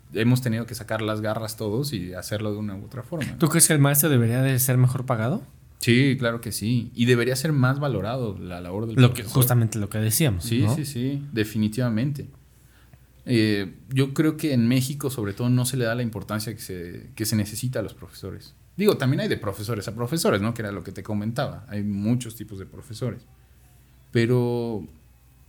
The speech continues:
Speaker 1: he tenido la oportunidad de convivir con mucha gente muy buena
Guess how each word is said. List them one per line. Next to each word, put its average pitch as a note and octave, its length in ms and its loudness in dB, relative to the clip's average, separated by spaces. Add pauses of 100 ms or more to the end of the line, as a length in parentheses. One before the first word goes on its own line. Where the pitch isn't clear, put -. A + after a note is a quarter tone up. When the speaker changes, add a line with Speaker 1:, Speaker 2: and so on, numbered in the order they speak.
(160)
Speaker 1:
he B2+ 120 0
tenido D3+ 280 2
la D3 100 4
oportunidad A2+ 380 -4
de A#2+ 80 -4
convivir A2 320 0
con A2 140 -4
mucha A2 220 -2
gente G#2+ 540 -4
muy A2 340 4
buena A#2 460 -4